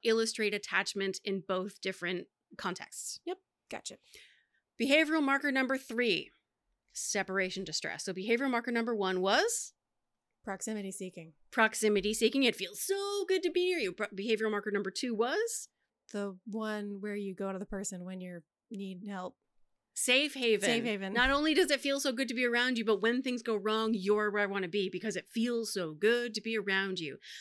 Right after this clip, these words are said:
Speaker 1: Then we get to behavioral marker number three, where one, it feels so good to be around you. Two, when things go wrong, I wanna be with you 'cause it feels so good. And now, separation distress, behavioral marker number three, when you go away, that is actually a source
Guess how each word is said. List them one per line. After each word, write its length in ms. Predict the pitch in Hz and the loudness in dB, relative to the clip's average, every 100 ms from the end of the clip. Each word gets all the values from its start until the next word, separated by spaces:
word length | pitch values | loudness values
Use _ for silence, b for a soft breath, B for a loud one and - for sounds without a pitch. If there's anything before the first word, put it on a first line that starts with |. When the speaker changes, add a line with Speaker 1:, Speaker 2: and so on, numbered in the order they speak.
| B - | B -4
Speaker 1:
Then 220 | 208 247 | 0 2
we 60 | 277 | 0
get 140 | 262 | -2
to 60 | 208 | -2
behavioral 380 | 220 220 208 | 0 2 0
marker 220 | 196 180 190 | 0 -2 0
number 220 | 180 175 | -2 -4
three, 680 | - - 349 349 190 165 180 B B | -10 -4 0 4 4 2 -4 B B
where 520 | 202 214 208 196 196 - _ | 2 4 6 6 4 -4 _
one, 260 | - 269 247 | -2 2 2
it 100 | 208 | 0
feels 180 | 240 233 | -2 0
so 80 | 214 | 0
good 120 | 202 | 0
to 60 | 180 | 0
be 100 | 175 | 0
around 320 | 208 233 226 | 2 2 2
you. 120 | 233 | 0
Two, 260 | - 277 262 | -2 2 2
when 140 | 226 | 4
things 180 | 220 226 | 4 2
go 120 | 202 | 2
wrong, 300 | 190 190 190 | 2 2 2
I 80 | 170 | 0
wanna 200 | 175 190 | 0 0
be 80 | 180 | 0
with 140 | 190 | -2
you 60 | 202 | -4
'cause 140 | 202 | -6
it 100 | 175 | -6
feels 220 | 190 208 196 | -2 -2 0
so 120 | 196 | -2
good. 200 | 190 190 | -2 -2
And 180 | 202 202 | -4 -2
now, 440 | 285 294 196 175 B B | 0 2 2 -2 B B
separation 640 | - 269 262 233 370 359 233 | -4 -2 2 2 2 2 0
distress, 480 | 165 - 156 160 | -2 -4 -4 -4
behavioral 320 | 208 226 226 233 | -6 -6 -4 -2
marker 220 | 208 208 | -2 -2
number 200 | 196 180 | -4 -6
three, 560 | - 277 320 190 160 b b b b _ _ | -8 -6 -2 -2 -4 b b b b _ _
when 380 | 208 220 294 320 | -2 2 4 4
you 160 | 311 269 | 2 0
go 280 | 240 240 233 | -2 0 2
away, 480 | 208 254 277 208 180 | 0 0 -2 -2 -2
that 260 | 220 247 | 0 0
is 140 | 254 214 | 0 -2
actually 520 | 220 226 233 226 214 | -2 -4 -6 -6 -6
a 100 | 175 | -4
source 960 | 160 - - - 302 196 139 - - | -2 -2 0 0 0 -2 -2 -4 -4